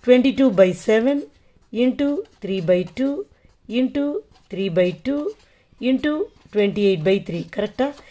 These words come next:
இப்ப நம்ம கேன்சல் பண்ணலாம். த்ரீயை த்ரீயை கேன்சல் பண்ணிடலாம். ரைட்டா? செவனும் ட்வென்டி எயிட்ல ஃபோர் டைம்ஸ் போகும். இந்த டூ ஃபோர்ல டூ டைம்ஸ். Again இந்த டூ, டூவும் கேன்சல் ஆயிடும். So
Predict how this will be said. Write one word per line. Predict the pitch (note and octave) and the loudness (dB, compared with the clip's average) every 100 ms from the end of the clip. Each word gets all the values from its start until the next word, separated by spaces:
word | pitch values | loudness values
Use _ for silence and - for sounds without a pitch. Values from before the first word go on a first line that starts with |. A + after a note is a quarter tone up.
| - _ | -20 _
இப்ப | C4+ E4 | -4 2
நம்ம | D4 A#3 | 4 4
கேன்சல் | A3+ G#3+ A3 F#3+ | 4 2 0 0
பண்ணலாம். | F3+ F3 - | -2 -2 -4
த்ரீயை | C4+ C4+ G#3 | 2 2 2
த்ரீயை | A#3 A3+ | -2 0
கேன்சல் | F#3 F#3+ D#3+ | -2 -2 -6
பண்ணிடலாம். | E3 D#3+ - _ _ _ _ _ - | -6 -6 -10 _ _ _ _ _ -12
ரைட்டா? | G3 A#3 - | -6 -6 -6
செவனும் | - B3 B3+ D4+ B3 F3+ A3+ D#4 - _ _ _ - | 4 4 6 4 2 2 0 -4 -10 _ _ _ 2
ட்வென்டி | B3 C4 C#4 | 4 4 2
எயிட்ல | B3+ C4 | 2 2
ஃபோர் | A3+ A3+ - | 4 4 4
டைம்ஸ் | G#3+ G#3 - | 0 0 -4
போகும். | F3 C#3+ - _ _ _ _ _ | -4 -4 -12 _ _ _ _ _
இந்த | A3+ A#3 A3 - | 2 4 4 0
டூ | E4 F4+ A#4+ _ | 0 0 -2 _
ஃபோர்ல | - A#3 A#3+ A#3+ A#3 C4+ - - | -2 6 8 8 6 2 2 -6
டூ | G3 F#3 | -6 -2
டைம்ஸ். | F3 E3+ - _ _ _ | -2 -4 -14 _ _ _
Again | A3+ B3 D#4+ E4 - | -2 0 0 -2 0
இந்த | B3 B3 B3+ - | 4 6 4 2
டூ, | E4 F4 - _ _ _ _ _ _ _ _ C4+ | 0 0 -4 _ _ _ _ _ _ _ _ 2
டூவும் | B3 C4+ A3 | 4 4 4
கேன்சல் | F3+ - F#3+ | 2 2 2
ஆயிடும். | E3 - _ _ _ _ | 2 -4 _ _ _ _
So | - | 2